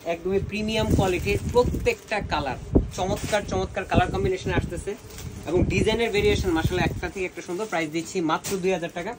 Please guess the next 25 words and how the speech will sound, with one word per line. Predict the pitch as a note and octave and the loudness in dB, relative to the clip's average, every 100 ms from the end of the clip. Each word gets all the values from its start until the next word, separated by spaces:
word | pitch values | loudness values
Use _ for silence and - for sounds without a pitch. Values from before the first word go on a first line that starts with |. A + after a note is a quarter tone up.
| - - - - | -12 -18 -18 -4
মার্কেটে | E3 F#3 A3+ | 0 2 0
সবচেয়ে | A3 A3 A3 | 0 -2 -2
চ্যালেঞ্জিং | G#3+ G#3 A3 A#3 | 2 4 4 2
প্রাইসে | G#3 F#3+ F#3+ | 0 0 0
পাবেন | F#3+ G#3 | -2 0
এবং | F3 F3+ F3+ | 0 0 0
এগুলো | F3 G3 | 2 4
কিন্তু | G3+ G3+ A3 | 2 2 0
বাংলাদেশে | D#3+ D#3 F3+ F3 F#3 | 2 2 2 -2 -6
শুধুমাত্র | - G3+ G3+ F#3 | -4 -2 0 -2
discount | F3 - F3+ | -4 -4 -2
বাস্কেটে | D#3 - E3+ | -2 -2 -6
আপনারা | E3 D#3 D#3+ G#3 - - - - | -4 -4 -6 -6 -14 -20 -10 0
এই | F3+ | 0
প্রাইসে | F#3 E3+ F3 | 2 0 0
পাবেন | F3 F3+ | 0 0
এবং | D#3+ E3+ - | 0 -2 -2
এই | G3+ G#3+ | 0 0
ধরনের | E3+ F3 G3 | 2 4 4
কালেকশনগুলো | F#3 E3 D#3 D#3+ D3+ | 2 0 0 -2 -2
পাবেন। | C#3 B2 B2 | -2 -4 -2
প্রত্যেকটাই | F#3+ - G3 - G#3 B3+ - - - - | -4 -4 -4 -2 -2 -4 -16 -20 -20 -2
যারা | D#3 E3 | 0 2
কটনের | F3 F3+ G#3 G#3+ G#3+ | 0 -2 -2 -2 -2
মধ্যে | G3+ F3+ G#3 | -4 -4 -4